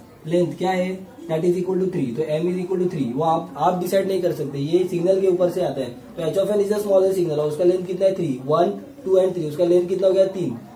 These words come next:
कितना पॉइंट है इसमें टोटल, तीन पॉइंट है, तो M is equal to three हो गया। अभी न्यू जो वैल-, आ, दूसरा वैल्यू जो है L है, वो आपको फॉर्मूला से कैलकुलेट करने का है। So L is equal to N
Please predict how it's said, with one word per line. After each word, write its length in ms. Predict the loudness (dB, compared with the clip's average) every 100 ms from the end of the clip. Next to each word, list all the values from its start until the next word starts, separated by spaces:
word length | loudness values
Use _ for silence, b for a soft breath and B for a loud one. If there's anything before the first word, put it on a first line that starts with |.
| -6
कितना 220 | 0 2
पॉइंट 220 | 4 4
है 60 | 4
इसमें 180 | -2 -2
टोटल, 180 | 0 -2
तीन 220 | -2 0
पॉइंट 200 | 2 2
है, 60 |
तो 100 | 0 -2 -2 -6 -4
M 120 | 2 2
is 80 |
equal 160 | 4 0
to 80 | 0
three 140 | 4
हो 60 | 2
गया। 220 | 2 -6 -10 B B B -4
अभी 160 | 0 0
न्यू 180 | 0
जो 200 | 0 4
वैल-, 320 | 4 4 -4 -2
आ, 120 | -2
दूसरा 340 | -2 -4 2
वैल्यू 200 | 4 4
जो 120 | 0
है 400 | 0 0 0 -2
L 60 | 0
है, 120 | 0
वो 120 | 0
आपको 300 | 0 0 -2
फॉर्मूला 420 | 0 2 2 2 2
से 120 | 2
कैलकुलेट 600 | -4 -8 -6 -2 -2 -2
करने 180 | -4 -4
का 60 |
है। 300 | -8 -10 -16 -12
So 80 | -4
L 280 | 0 2 0
is 100 | -2
equal 360 | -4 0 0
to 120 | 2 0 0 -4
N 100 | -4